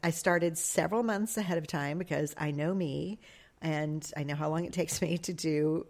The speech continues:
you know, to create these, these pieces, especially with a busy schedule. And, um,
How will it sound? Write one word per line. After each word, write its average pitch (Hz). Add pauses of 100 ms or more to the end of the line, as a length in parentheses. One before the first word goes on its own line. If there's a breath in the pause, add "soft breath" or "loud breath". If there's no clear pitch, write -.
you 170
know, 143
to 160 (100)
create 151
these, 165 (120)
these 175
pieces, 156
especially 165
with 185
a 196
busy 196
schedule. 143 (560 loud breath)
And, 165
um, 156